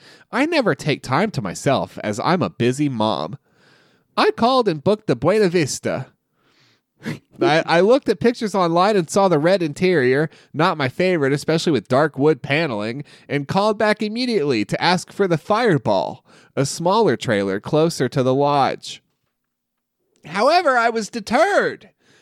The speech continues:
from staying there as the girl helping me on the phone said it would be too small for me and my dog, and that they were going to have a very loud New Year's Eve party.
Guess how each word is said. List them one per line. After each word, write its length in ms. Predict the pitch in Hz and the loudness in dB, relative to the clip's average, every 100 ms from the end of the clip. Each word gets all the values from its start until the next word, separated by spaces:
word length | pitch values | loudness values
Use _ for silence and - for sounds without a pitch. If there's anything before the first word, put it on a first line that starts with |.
| _ | _
from 180 | - 147 | -4 -4
staying 480 | 135 - 151 147 139 | -2 0 2 2 2
there 360 | 135 143 196 240 | 0 2 2 2
as 260 | 170 175 | 0 0
the 120 | 185 | 0
girl 340 | 165 214 254 240 | 0 0 2 2
helping 360 | 185 226 285 214 | 2 0 -2 -2
me 80 | |
on 120 | 175 160 | 0 0
the 60 | |
phone 340 | 147 160 175 202 | 2 2 2 0
said 180 | 208 208 | 2 4
it 40 | |
would 120 | 208 | 4
be 120 | 202 | 0
too 280 | 196 - 427 | -8 -4 -4
small 500 | - 311 285 277 226 | -4 -2 2 4 4
for 220 | 185 185 | 2 -2
me 180 | 180 185 | -2 0
and 100 | 180 | 0
my 160 | 170 156 | 0 0
dog, 540 | 143 160 139 85 - - _ _ _ _ _ _ _ - | 2 2 2 0 -6 -18 _ _ _ _ _ _ _ -4
and 120 | 151 | 0
that 180 | 160 160 | 0 2
they 120 | 190 | 2
were 100 | 220 | 2
going 220 | 208 190 | 2 0
to 100 | 160 | 0
have 160 | 160 165 | 0 2
a 100 | 156 | 2
very 340 | 151 185 226 | 2 2 2
loud 500 | 226 180 165 165 151 | 0 2 4 2 0
New 160 | 165 190 | -2 0
Year's 380 | 220 143 123 - | 0 0 0 -2
Eve 380 | 147 226 240 - | -4 -2 -2 0
party. 520 | 123 98 - - | -2 -2 -6 -16